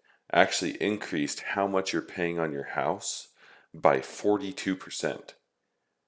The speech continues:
And that's how much interest you're paying on your house, not how much total you're paying on your house.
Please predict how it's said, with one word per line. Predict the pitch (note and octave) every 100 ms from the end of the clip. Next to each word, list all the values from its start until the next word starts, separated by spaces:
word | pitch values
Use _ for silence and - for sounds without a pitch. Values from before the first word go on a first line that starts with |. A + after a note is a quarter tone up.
| _ _ _ _ _ _ _ _ _ _ _ _ _ _ _ _ _ _ _ _ _ _ _ _ -
And | F2+
that's | G#2+ A2+ -
how | G2 G2
much | F#2 D#2+ - - - -
interest | G2 F#2 E2 D2 -
you're |
paying | - C#2 G1+
on | G1+
your | -
house, | - - -
not | D#2 - - _ _ _ _ -
how | E2
much | C#2 - -
total | - C2+ -
you're | G1+
paying | - - -
on | -
your | - -
house. | - -